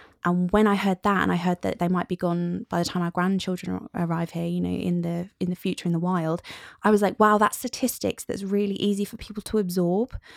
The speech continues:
Whereas we're used to seeing grave things happening all the time and, uh, normal animal documentaries that are great, but it's just become a little bit of a wash of <laughs> depressive news, really.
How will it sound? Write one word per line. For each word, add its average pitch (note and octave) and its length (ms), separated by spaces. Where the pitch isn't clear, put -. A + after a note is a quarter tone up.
Whereas F#3+ 300
we're F#3+ 100
used G3+ 360
to G3+ 80
seeing F3+ 480
grave F3+ 400
things F3 280
happening - 320
all G3 220
the F#3 100
time F3+ 400
and, F3 300
uh, - 40
normal F#3 580
animal F3 260
documentaries F3 680
that - 140
are - 80
great, F3 500
but E3+ 140
it's - 200
just - 220
become F#3 340
a F3+ 40
little F#3 200
bit F3 140
of F3 100
a F3 40
wash F3 460
of E3+ 300
<laughs> A#3 240
depressive F#3+ 460
news, G#3+ 340
really. E3+ 340